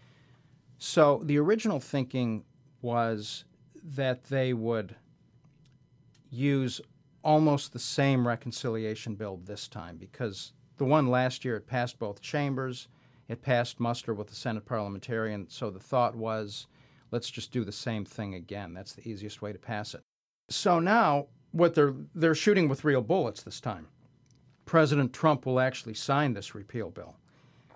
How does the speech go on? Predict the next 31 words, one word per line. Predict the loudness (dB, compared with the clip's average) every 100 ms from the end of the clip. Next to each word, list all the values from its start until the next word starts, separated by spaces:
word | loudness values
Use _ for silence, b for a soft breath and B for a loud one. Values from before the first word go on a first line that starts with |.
| b
And | 2 6
there | 8 6
are | 4
concerns | 0 -2 2 4 4 4 2 -2 -10
that | -6 -2 0 -2 -8 b b b
if | -6 0
you | 0
just | 0 -2 -2
repeal | -4 -6 -2 0 2 2 0 -6 -10
the | -4
health | 0 -2 -2
care | -2 0
law | 0 -2 -4 -8 _ _ _
right | -2 -2 -2
away, | -2 -2 -2 -4 -10 b b b b _
that | 2 4
this | 2 0
could | -2 -4 0
cause | 2 4 2
real | 0 0 -2
tumult | 0 2 2 -2 -6
within | -8 -2 -2 -2
the | -4
insurance | -8 -4 -2 -2 -8 -14 -18 -10
markets. | -6 -6 -10 -18 -20 -20 _ b b b b b -12
So | -2 2 4
they | 4 4
are | 4 2 -2 _
considering | -4 -4 -2 2 2 2 0 -2 0
making | 2 2 0 -4
changes, | -4 -2 0 -2 -2 -2 -4 -8 -14